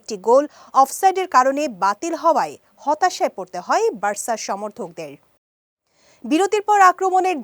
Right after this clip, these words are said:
ধার আরও বাড়ায় বার্সেলোনা। অবশেষে সত্তর মিনিটে পেদ্রির বাড়ানো বল পেয়ে বক্সের ঠিক বাইরে থেকে দুর্দান্ত শটে গোল করে দলকে এগিয়ে দেন রাফিনিয়া। গোল পাওয়ার পর ম্যাচের নিয়ন্ত্রণ পুরোপুরি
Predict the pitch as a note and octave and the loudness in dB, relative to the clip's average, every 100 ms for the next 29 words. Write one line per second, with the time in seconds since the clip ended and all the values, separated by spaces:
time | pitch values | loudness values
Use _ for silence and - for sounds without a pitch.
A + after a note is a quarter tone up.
0 | - C#4 D4+ D4+ - B3 C4 D4 A#3 A3+ | 0 4 4 2 0 2 4 2 4 4
1 | A#3 F3+ F3+ A3+ B3 - A#3+ F3+ E3+ - | 4 0 -2 -2 -2 -2 -2 -2 -8 -10
2 | - A3+ C4 D#4 E4+ - E4+ F#4 F#4 _ | 0 2 2 -4 -4 -6 -4 -4 -6 _
3 | F#4+ D#4 D#4+ D#4 D#4+ D4+ C#4+ C4 G#3+ C#4+ | -2 -2 -4 -6 -6 -6 -6 -6 -6 -8
4 | A#3+ A3+ A3+ A3 G3 G3 A#3+ B3+ B3+ G3 | 0 0 0 -4 -4 2 2 0 -4 -6
5 | A2+ _ _ F#3+ B3+ D4 - F#4 - - | -8 _ _ 0 2 2 -2 -6 -6 -2
6 | G#4 F4 F#3+ G#3 A3 A#3 C4 D4+ F#3 E3+ | 0 0 -4 0 0 -2 -10 -12 -10 -8
7 | G#3 A3 D#4+ F4 F#4 - D#4 B3+ C#4 G3 | -8 -4 -4 -4 -6 -4 -4 -4 -10 -6
8 | B3+ D4+ G#3 F#3 E4+ - - - C4 B3+ | -6 -6 -8 -4 -4 -4 -20 2 2 2
9 | D4 C#4 B3+ D#4+ D4 D#4 D#4 - F#3 G#3+ | -2 -4 -2 -2 0 0 -4 -8 -2 -2
10 | A3 C#4+ G3 D#3 - _ _ G#3+ C4+ F4+ | -2 -8 -8 -10 -12 _ _ -4 -2 2
11 | F#4 F4+ F#4 F4+ F#4 E4 D#4 D#4+ D#4+ C#4+ | 4 4 6 4 4 2 -2 -2 -6 -2
12 | D4+ D4 E4 D#4 - F4 F4+ G4 F4+ | -4 -2 -6 -6 -4 -4 -2 -2 -4